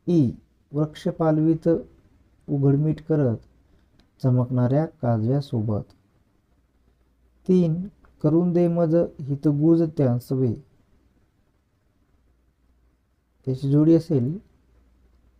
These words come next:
ई, मला गुजगोष्टी करू दे.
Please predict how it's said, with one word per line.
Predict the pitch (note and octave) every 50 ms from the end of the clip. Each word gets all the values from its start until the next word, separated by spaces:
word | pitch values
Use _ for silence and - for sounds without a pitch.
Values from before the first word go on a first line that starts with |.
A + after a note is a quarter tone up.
| _ _ _ -
ई, | D3+ D3+ D3+ C#3+ A#2+ - - - _ _ _ F3
मला | D#3 C#3+ C#3+ D3 C#3+ D#3 D#3 D#3
गुजगोष्टी | D3 C3 B2 C3 B2+ B2+ C3 C3+ C3+ C3+ C3+ - _ - E3
करू | D#3 _ - C3+ B2 A#2+ A2
दे. | A2 A2